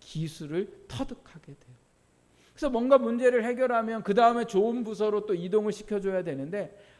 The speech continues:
항상 자기는 뒤에 밀려가지고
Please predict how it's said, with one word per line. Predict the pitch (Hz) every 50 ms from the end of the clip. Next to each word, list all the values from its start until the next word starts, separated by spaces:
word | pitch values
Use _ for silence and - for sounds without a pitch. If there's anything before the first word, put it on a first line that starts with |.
| _
항상 | - - - - 339 359 359 - 302 302 320 349 339 - - -
자기는 | - - 160 160 156 175 175 175 170 170 -
뒤에 | - - 160 165 165 160
밀려가지고 | 147 127 123 120 127 135 135 131 120 117 110 117 120 180 202 170 120 - -